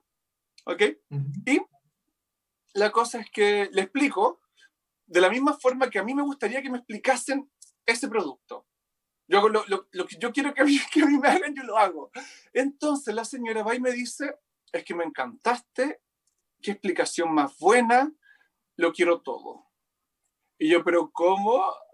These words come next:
Speaker 1: Y me dice, "Es que te voy a decir la verdad", me dice, "yo ya he cotizado mucho esta máquina, pero nadie me la explicó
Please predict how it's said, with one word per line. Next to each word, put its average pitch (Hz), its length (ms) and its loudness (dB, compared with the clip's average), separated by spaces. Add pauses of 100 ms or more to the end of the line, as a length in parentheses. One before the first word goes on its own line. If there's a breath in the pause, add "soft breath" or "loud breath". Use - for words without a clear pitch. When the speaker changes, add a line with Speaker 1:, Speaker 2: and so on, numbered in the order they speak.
(160)
Speaker 1:
Y 208 80 2
me 202 140 4
dice, 403 460 2
"Es 175 120 -6
que 185 120 0
te 180 220 0
voy 190 120 4
a 214 40 4
decir 208 220 -6
la 214 120 -2
verdad", 202 340 -4
me 160 100 -10
dice, 151 380 -12 (440 soft breath)
"yo 160 100 0
ya 190 100 4
he 208 40 2
cotizado 220 520 0
mucho 240 500 -6
esta 240 260 -6
máquina, 254 580 -6 (580)
pero 170 200 0
nadie 262 580 2
me 226 120 -6
la 208 80 -6
explicó 247 800 -2